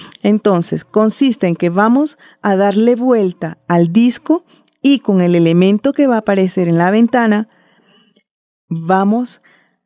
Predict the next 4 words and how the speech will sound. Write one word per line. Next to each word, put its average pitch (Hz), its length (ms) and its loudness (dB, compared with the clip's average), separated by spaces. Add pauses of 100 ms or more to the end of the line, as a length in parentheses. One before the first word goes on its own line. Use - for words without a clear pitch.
(200)
a 202 120 0
empezar 185 760 -4 (220)
una 160 280 -2
historia. 147 640 -6